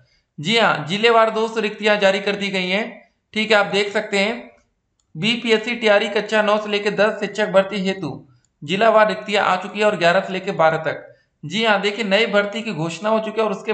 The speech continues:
बाद दोस्तों काम कितना तेजी से चल रहा है आप देख सकते हैं। यहाँ पर देख सकते हैं नौ से लेके दस तक में अठारह हजार आठ सौ अस्सी पदों पर वैकेंसी है, ग्यारह से लेके बारह तक में अठारह हजार आठ सौ तीस।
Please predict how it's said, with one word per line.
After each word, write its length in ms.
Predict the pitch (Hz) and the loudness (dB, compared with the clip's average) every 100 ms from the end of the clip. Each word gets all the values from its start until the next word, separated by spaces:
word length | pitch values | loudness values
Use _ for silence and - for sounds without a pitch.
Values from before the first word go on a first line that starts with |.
| 156 | 2
बाद 260 | 175 202 196 | 4 4 0
दोस्तों 260 | 208 208 | -6 -6
काम 200 | 202 196 196 | -2 0 -2
कितना 280 | 190 196 196 | -6 -4 -2
तेजी 280 | 180 185 | -2 -4
से 80 | 185 | -6
चल 140 | 202 190 | -4 0
रहा 140 | 202 | 2
है 60 | 165 | 2
आप 80 | |
देख 140 | 160 160 | -2 -6
सकते 260 | 151 143 135 | -8 -12 -14
हैं। 140 | 131 _ _ _ _ - | -16 _ _ _ _ -2
यहाँ 180 | 180 208 | 0 2
पर 140 | 233 | 0
देख 220 | 202 214 | 0 -2
सकते 200 | 220 220 | -2 -4
हैं 80 | 220 | -2
नौ 120 | 196 214 | 0 0
से 160 | 220 214 - - | -2 -4 -6 -6
लेके 220 | 185 196 | -6 -4
दस 180 | 180 190 | 0 0
तक 200 | 190 208 202 | 0 -4 -4
में 80 | |
अठारह 420 | 208 156 175 175 196 | -2 -2 -2 2 2
हजार 200 | 196 175 | 4 2
आठ 160 | 175 | 0
सौ 120 | 175 | -2
अस्सी 240 | 208 - 196 | -10 -10 -10
पदों 240 | 196 196 | -8 -6
पर 120 | 185 185 | -6 -6
वैकेंसी 460 | 180 180 180 185 | -6 -8 -10 -6
है, 100 | 185 220 - _ _ _ | -6 -6 -12 _ _ _
ग्यारह 260 | 147 185 214 | 0 2 2
से 140 | 214 | 0
लेके 180 | 196 208 | -4 -4
बारह 240 | 175 180 190 | 0 0 0
तक 180 | 196 202 | -4 -2
में 80 | |
अठारह 320 | 202 196 185 190 | -2 0 0 0
हजार 220 | 185 202 | 2 2
आठ 220 | - 170 | 2 0
सौ 120 | 202 196 | -4 -10
तीस। 420 | 196 156 131 | -8 -8 -8